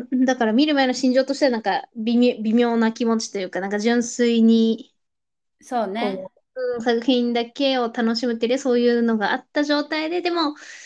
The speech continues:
Speaker 1: うん、でも話題になってるし、やっぱ見に行っとこうっていうので、この前見に行きました。
Speaker 2: なるほどね。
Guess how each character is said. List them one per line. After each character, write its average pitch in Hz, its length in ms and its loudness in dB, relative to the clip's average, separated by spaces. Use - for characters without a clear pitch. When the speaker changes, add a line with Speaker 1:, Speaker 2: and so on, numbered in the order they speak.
Speaker 1:
う 285 260 -4
ん、 - 20 4
で 311 100 4
も 320 140 -2
話 269 120 4
題 226 80 -2
に 240 60 -2
な 262 80 2
っ 269 40 -14
て 277 80 -6
る 269 120 0
し、 262 460 -6
や 247 100 -2
っ 240 40 -12
ぱ 233 100 -2
見 214 140 2
に 214 120 0
行 208 40 -16
っ - 40 -20
と 208 120 -6
こ 214 120 -2
う 208 80 -4
っ - 60 -20
て - 80 -2
い 214 40 2
う 214 40 0
の 262 120 0
で、 311 280 -6
こ 254 80 -4
の 190 80 -4
前 151 140 -6
見 - 120 -8
に - 140 -10
行 - 60 -18
き - 160 -14
ま - 180 -12
し - 280 -20
た。 - 220 -10
Speaker 2:
な 180 200 -10
る 190 160 -18
ほ 196 140 -16
ど 196 180 -16
ね。 196 480 -14